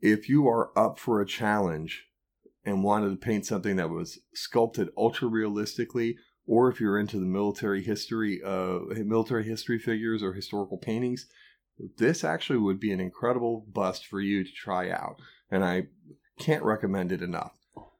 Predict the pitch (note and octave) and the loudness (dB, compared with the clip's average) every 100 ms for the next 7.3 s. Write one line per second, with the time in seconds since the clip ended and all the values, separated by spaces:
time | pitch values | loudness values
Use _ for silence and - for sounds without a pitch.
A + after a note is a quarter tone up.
0 | _ - C3 D3+ A#2+ B2 B2+ A#2 B2+ A#2 | _ 0 2 4 2 2 0 0 2 4
1 | G#2 F#2+ G#2+ G2+ G2+ F#2+ A2+ G#2+ F#2 - | 2 2 0 0 -2 -4 -4 -2 -4 -6
2 | A2 G#2+ C#3 D#3 E3+ - - _ _ - | -4 0 2 2 0 -6 -18 _ _ -4
3 | G2 G#2 F#2+ F#2 G#2+ A#2+ G#2+ F2+ G#2+ A2 | -2 0 0 0 4 4 4 0 -2 -2
4 | A#2+ B2+ B2 C3+ B2+ B2 A#2+ A#2 A#2 A2+ | 0 0 0 -2 -4 -2 -2 -2 -2 -4
5 | A2 G#2+ G2+ _ _ _ _ _ _ _ | -4 -4 -6 _ _ _ _ _ _ _
6 | _ - F#2+ F#2 - G#2 A2 C3 C#3 D3 | _ -2 -2 0 0 2 2 4 4 4
7 | D#3 D#3+ - | 4 2 -2